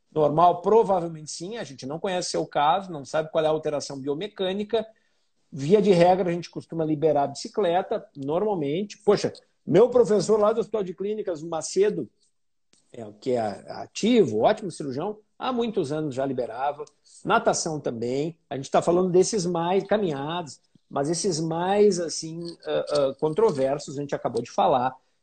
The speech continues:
Então, tem que ter a perspectiva pessoal e o comprometimento do paciente no resultado que der, né? Não vai empurrar isso pro cirurgião, porque não é culpa do cirurgião,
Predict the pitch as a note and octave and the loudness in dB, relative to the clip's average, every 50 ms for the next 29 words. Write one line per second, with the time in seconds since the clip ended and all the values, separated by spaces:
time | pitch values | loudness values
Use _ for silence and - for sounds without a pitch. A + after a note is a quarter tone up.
0 | _ - C#3+ C#3 B2+ - - C#3+ C#3+ D3+ D#3 D3+ - - D#3+ D#3+ D#3 D#3 F3+ D#3 | _ -8 -8 -8 -4 0 2 4 4 4 2 -2 0 2 2 2 4 2 0 0
1 | - - - D3+ D3+ E3 F#3+ G3 G3 - - - _ _ _ - - C#3 - F3 | 0 2 4 6 8 8 6 6 4 -2 -10 -20 _ _ _ -2 0 2 4 4
2 | D#3 - - - D#3 - - F3+ D3 D#3 C#3 - - - _ _ - A3 B3 C#4 | 2 2 2 0 0 0 0 2 4 4 4 4 0 -6 _ _ 0 4 4 4
3 | C#4 - - - B3+ G#3+ F#3+ F3 E3 D#3+ D#3+ D#3+ D#3+ F3 G#3 - F#3 D3+ - E3+ | 4 2 0 -2 0 2 2 2 2 2 0 0 -2 -2 -4 -6 -8 -8 -8 -8
4 | D3+ C#3+ D3+ C#3+ C#3+ C3+ - C#3+ C#3 C#3+ C#3+ D#3 D#3+ - F#3+ F#3 F3+ - E3 D3 | -8 -8 -8 -10 -10 -12 -14 -14 -14 -14 -14 -10 -4 -4 -4 -4 -4 -6 -6 -6
5 | C#3+ E3 D#3+ - A3 G#3 F#3+ F#3+ F3+ - - - - - G#3+ G3 E3 C3+ G#2+ F3 | -6 -8 -8 -6 -6 -4 -2 -2 -2 -2 -4 -4 -4 -6 -6 -4 -4 -4 -4 -6
6 | - - _ _ - - A2+ A2 A#2 C#3 E3 D#3+ C#3 A#2 G#2+ A2 A#2 B2+ D3 D#3 | -10 -14 _ _ -14 -12 -8 -4 -2 -2 0 0 -2 0 0 0 0 0 -2 -2
7 | - F#3+ D#3+ C#3 C#3 D3 C#3+ - - E3 - - D#3 C#3+ C#3 B2 A#2 A#2+ A#2+ C3+ | -2 0 2 4 4 2 2 -2 -10 -16 -12 -8 -6 -4 -2 -2 -2 -2 -4 -4
8 | D#3+ - - - F#3 F3+ F3 D3 C#3 C3+ - E3+ - E3 E3+ - - A#3 A3+ A#3 | -6 -6 -6 -4 -2 0 0 -2 -2 -4 -6 -6 -8 -8 -8 -6 -6 -4 -2 -2
9 | G#3+ E3 - - | -2 -2 -4 -6